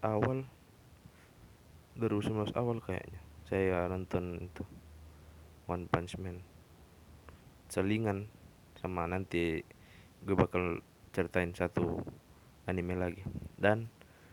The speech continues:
anime ketiga itu Dragon Ball yang neman-, nemenin masa kecil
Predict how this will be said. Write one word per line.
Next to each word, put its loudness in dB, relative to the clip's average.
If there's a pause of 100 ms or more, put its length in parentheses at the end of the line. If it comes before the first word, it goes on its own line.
(320)
anime 2
ketiga 4
itu 2 (1040)
Dragon 2
Ball 4 (720)
yang 0
neman-, 0
nemenin 0 (1300)
masa -2
kecil 0